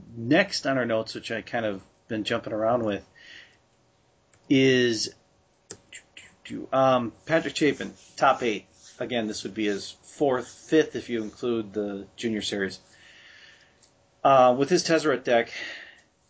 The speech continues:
I'm gonna make the argument that people getting into the Hall of Fame, yeah, granted, you need the hundred points and da, da, da, da, and the ten years and blah, blah, blah.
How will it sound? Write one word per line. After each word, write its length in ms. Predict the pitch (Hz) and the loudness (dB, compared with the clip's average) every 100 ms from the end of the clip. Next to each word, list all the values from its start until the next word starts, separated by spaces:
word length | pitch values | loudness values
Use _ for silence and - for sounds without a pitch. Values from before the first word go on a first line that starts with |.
| _ _ _ _ | _ _ _ _
I'm 380 | 131 147 170 - _ 120 | 0 2 0 -4 _ -6
gonna 240 | 147 151 | 0 2
make 260 | 143 135 135 | 4 2 -2
the 140 | 131 | 0
argument 520 | 117 117 113 113 107 98 _ _ _ _ _ 120 | 2 2 0 -4 -4 -6 _ _ _ _ _ -12
that 320 | 120 110 104 - _ - - _ _ - _ _ - | -2 -2 -2 -8 _ -20 -20 _ _ -20 _ _ -16
people 260 | - 170 170 | -8 -4 0
getting 280 | 156 156 | 2 2
into 120 | 143 135 | 0 -2
the 100 | 123 | -2
Hall 220 | 127 117 | 0 0
of 80 | 117 | 0
Fame, 520 | 127 117 110 104 98 - _ _ - - _ _ - | -4 -4 -4 -6 -10 -16 _ _ -20 -20 _ _ -8
yeah, 240 | 127 123 | 0 0
granted, 320 | 113 120 113 | 2 -2 -2
you 60 | 107 | -4
need 180 | 113 120 | -4 -4
the 80 | 113 | -4
hundred 260 | 127 117 | -2 -4
points 400 | - 120 110 98 | -4 -4 -4 -6
and 200 | 110 101 98 | -8 -8 -2
da, 160 | 117 | 0
da, 100 | 117 | 0
da, 220 | 110 104 | 0 -2
da, 180 | 104 104 | -2 -4
and 140 | 101 101 | -4 -6
the 40 | |
ten 280 | - 123 110 | -6 -4 -2
years 360 | 107 101 98 98 | -2 -4 -6 -8
and 140 | 92 - | -12 -8
blah, 160 | 104 98 | -4 -4
blah, 140 | - | -4
blah. 220 | - 82 | -10 -10